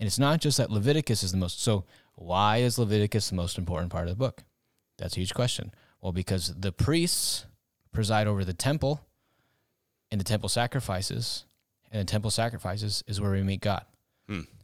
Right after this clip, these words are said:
Speaker 1: So the entire part of Pentateuch, the first five books of the Bible, is teaching Israel,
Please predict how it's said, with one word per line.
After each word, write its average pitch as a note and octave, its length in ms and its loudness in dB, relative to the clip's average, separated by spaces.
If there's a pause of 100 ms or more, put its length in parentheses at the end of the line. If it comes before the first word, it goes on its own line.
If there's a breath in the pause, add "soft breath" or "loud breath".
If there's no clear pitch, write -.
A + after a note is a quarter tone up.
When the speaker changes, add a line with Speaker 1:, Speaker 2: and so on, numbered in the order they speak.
(120)
Speaker 1:
So A#2+ 200 2
the A2+ 160 2
entire B2+ 420 2
part C3+ 240 2
of G2 140 0
Pentateuch, C3 600 -2 (720)
the - 80 -8
first A2 240 -2
five A#2 100 0
books A2 160 -2
of C3 80 -2
the A#2+ 60 -2
Bible, F#2 320 -2 (640 soft breath)
is G2+ 260 -2 (160)
teaching B2+ 320 0
Israel, F#2+ 420 0